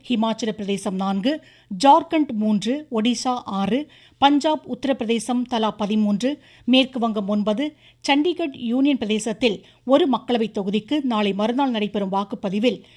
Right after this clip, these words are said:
தொள்ளாயிரத்து நான்கு வேட்பாளர்கள் களத்தில் உள்ளனர். பி ஜே பி மூத்த தலைவரும் பிரதமருமான திரு நரேந்திர மோடி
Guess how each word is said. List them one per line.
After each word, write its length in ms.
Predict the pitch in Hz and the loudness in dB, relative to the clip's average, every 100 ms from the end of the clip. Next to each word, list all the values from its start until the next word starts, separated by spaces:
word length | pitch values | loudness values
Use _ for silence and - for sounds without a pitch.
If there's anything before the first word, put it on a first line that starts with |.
| _ | _
தொள்ளாயிரத்து 640 | - 302 339 349 330 339 | 0 2 2 0 -2 0
நான்கு 400 | 262 208 247 254 | 0 2 0 0
வேட்பாளர்கள் 680 | 196 214 220 226 190 185 269 | 0 -2 -2 -4 -4 -4 -6
களத்தில் 380 | 254 202 190 185 | -6 -8 -8 -10
உள்ளனர். 380 | 185 190 196 - _ _ _ _ - - | -8 -6 -6 -8 _ _ _ _ -16 -2
பி 140 | 269 | 0
ஜே 140 | 240 262 | 2 0
பி 140 | 262 | -2
மூத்த 300 | 240 240 240 | -2 -2 -2
தலைவரும் 420 | 247 233 233 240 208 | -4 -2 0 -2 -2
பிரதமருமான 640 | 220 240 240 233 233 240 | -4 -2 0 -2 -2 -2
திரு 180 | 240 208 | -2 -2
நரேந்திர 400 | 208 233 254 226 | 0 0 0 -2
மோடி 300 | 185 202 | -2 -2